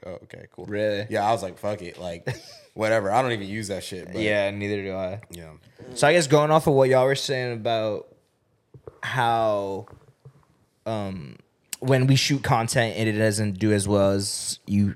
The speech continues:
Speaker 2: you planned it to,
Speaker 1: Mm-hmm.
Speaker 2: I think we just have a good,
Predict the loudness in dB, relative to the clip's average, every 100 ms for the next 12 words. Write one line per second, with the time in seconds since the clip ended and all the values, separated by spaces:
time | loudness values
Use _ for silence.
0 | -6 -8 -6 -4 -2 -2 -2 -6 -4 -4
1 | -4 -6 -10 -2 0 2 0 0 0 0
2 | 2 -2 -4 -4 0 2 2 0 -4 -10